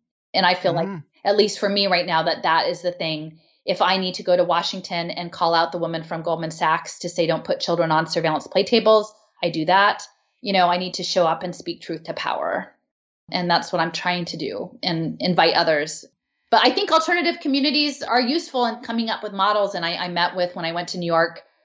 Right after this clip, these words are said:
Speaker 1: recently to speak at an event against Cuomo's proposal for vaccine mandates, there was a group in the Hudson Valley that was developing some economic independence, like farming communities, independent holistic health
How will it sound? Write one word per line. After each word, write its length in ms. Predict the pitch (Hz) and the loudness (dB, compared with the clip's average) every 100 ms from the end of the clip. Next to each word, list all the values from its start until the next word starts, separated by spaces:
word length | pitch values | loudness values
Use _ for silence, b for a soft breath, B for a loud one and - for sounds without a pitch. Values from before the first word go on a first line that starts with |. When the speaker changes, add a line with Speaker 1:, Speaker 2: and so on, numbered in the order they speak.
| _ _ - | _ _ 0
Speaker 1:
recently 380 | 226 226 202 196 | 2 2 2 0
to 80 | 190 | -2
speak 320 | - 196 196 | -4 -4 2
at 80 | 185 | 2
an 80 | |
event 320 | 175 175 170 185 | 4 2 2 0
against 480 | 175 170 - - _ _ - | -4 -4 -8 -20 _ _ -2
Cuomo's 560 | 190 175 170 165 165 | -2 0 0 -2 -4
proposal 500 | - 190 - 180 175 | -10 -6 4 4 4
for 140 | 170 175 | -2 -2
vaccine 440 | 156 156 - 294 | -2 -2 0 4
mandates, 420 | 226 165 165 160 | 4 2 -2 -4
there 120 | - 170 | -4 -2
was 120 | 165 | -2
a 60 | 160 | -4
group 280 | 170 170 180 | 0 0 0
in 80 | |
the 60 | 170 | -4
Hudson 320 | 175 165 165 | -2 -4 0
Valley 320 | 165 170 175 160 | 4 6 6 4
that 140 | - | 0
was 140 | 170 | -4
developing 500 | 170 165 156 160 165 | -4 0 0 0 -6
some 180 | 165 175 | -12 -8
economic 500 | - 160 165 151 151 | -8 -6 -4 -4 -6
independence, 640 | 170 160 - 165 156 - - | -8 -8 -4 -2 -2 -4 -6
like 140 | 156 | -4
farming 340 | - 147 156 156 | 0 0 0 -8
communities, 680 | 151 156 147 156 151 - _ _ _ - | -10 -10 -8 -8 -8 -10 _ _ _ -2
independent 520 | 190 180 170 160 156 | 0 0 0 0 -2
holistic 400 | 160 160 - 170 | -2 -2 -2 -4
health 420 | - 190 175 175 | 2 6 6 2